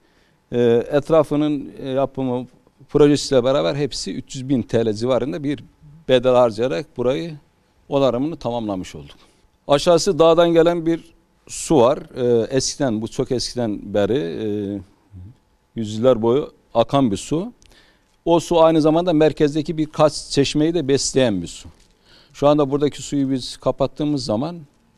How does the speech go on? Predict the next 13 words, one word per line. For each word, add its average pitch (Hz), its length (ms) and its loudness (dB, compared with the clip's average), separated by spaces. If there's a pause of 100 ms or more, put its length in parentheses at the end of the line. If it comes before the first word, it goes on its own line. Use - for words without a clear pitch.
e, 104 240 -6 (380)
aşağıda 135 600 0
birkaç 139 280 -2
çeşmenin 127 460 -6
suyu 143 260 -8
kesilmiş 120 540 -8
oluyor. 95 360 -6 (480)
E, 117 100 -2
yani 139 540 4 (120)
burası 147 500 2
altında 139 520 0
ayazması 123 540 0
olan, 123 300 -2